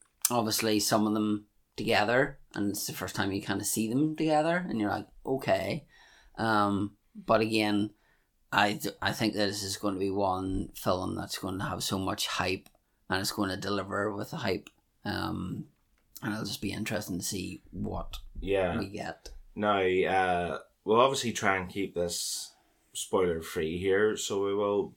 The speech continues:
Speaker 2: But you finally get, you finally get a proper shot of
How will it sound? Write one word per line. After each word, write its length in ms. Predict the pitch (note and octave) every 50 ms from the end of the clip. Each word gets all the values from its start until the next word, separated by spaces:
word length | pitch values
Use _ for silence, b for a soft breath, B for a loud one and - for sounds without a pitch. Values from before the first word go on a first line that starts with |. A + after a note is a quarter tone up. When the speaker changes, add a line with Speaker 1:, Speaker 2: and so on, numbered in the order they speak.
| _ -
Speaker 2:
But 260 | G#2 F#2+ F#2 - - - _ _ _
you 140 | - F#2 G2 G2
finally 380 | - A2 G#2+ G#2+ G#2+ G#2+ G2
get, 220 | F2+ F#2+ E2+ - -
you 160 | F2 F#2+ F#2
finally 420 | - - - - G#2+ G#2+ G#2+ G2+
get 240 | F#2+ F#2 D#2+ - - _ _
a 80 | E2+ D#2+
proper 420 | - - - - F2+ E2 - F2
shot 340 | E2+ - - F2 E2 E2 - -
of 280 | - E2 E2 D#2+ - -